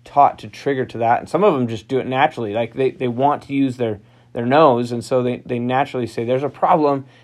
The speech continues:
and they alert to that. Um, autistic support dogs. So dogs that, like, s-, we've trained dogs for people that, you know, they have a child that's a,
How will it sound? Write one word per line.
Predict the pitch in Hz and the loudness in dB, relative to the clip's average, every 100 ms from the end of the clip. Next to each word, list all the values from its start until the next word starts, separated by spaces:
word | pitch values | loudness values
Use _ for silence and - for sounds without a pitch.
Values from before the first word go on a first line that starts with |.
| - | -12
and | 120 | -6
they | 117 | -2
alert | 117 135 165 | 0 0 0
to | - | -4
that. | 113 95 - _ - _ _ _ | -8 -8 -10 _ -20 _ _ _
Um, | 131 127 123 120 123 - _ _ | 0 2 2 0 -4 -10 _ _
autistic | - - - - - 151 165 - 196 - 143 - | -20 -16 -12 -12 -4 0 0 0 -2 -2 -6 -6
support | 127 - 123 98 | -8 -2 -2 -2
dogs. | 104 95 | -4 -6
So | - 131 113 | -4 -2 -2
dogs | 120 135 143 131 | 4 4 4 0
that, | 135 - _ _ _ | -2 -2 _ _ _
like, | - 117 | -8 -8
s-, | - - - | -8 -20 -12
we've | 131 101 127 120 | -10 -8 -8 -6
trained | 156 147 | -8 -4
dogs | 127 127 120 | 2 2 0
for | - 123 | -6 -12
people | - 139 131 131 | -10 -10 -4 -2
that, | 123 113 - _ _ _ _ _ _ _ - | 0 -2 -4 _ _ _ _ _ _ _ -14
you | 123 | -6
know, | 123 | -2
they | 127 | -2
have | 127 117 110 | -2 -2 -6
a | 113 | -10
child | - 123 135 131 | -2 2 2 2
that's | 127 | -4
a, | 131 | -8